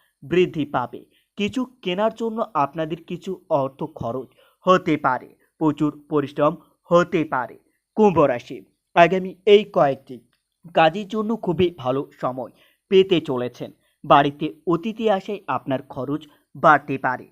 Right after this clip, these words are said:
আধ্যাত্মিক কাজে আপনারা আনন্দ লাভ পাবেন। লোকের সঙ্গে একটু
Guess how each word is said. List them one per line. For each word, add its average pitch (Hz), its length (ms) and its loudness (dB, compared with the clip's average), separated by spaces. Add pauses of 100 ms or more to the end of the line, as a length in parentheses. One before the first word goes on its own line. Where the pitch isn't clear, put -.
(260)
আধ্যাত্মিক 139 520 -2
কাজে 147 220 -4 (100)
আপনারা 135 400 -4 (140)
আনন্দ 160 340 -4 (380)
লাভ 160 360 4
পাবেন। 123 360 -6 (340)
লোকের 185 440 4
সঙ্গে 233 240 -2 (140)
একটু 180 180 -6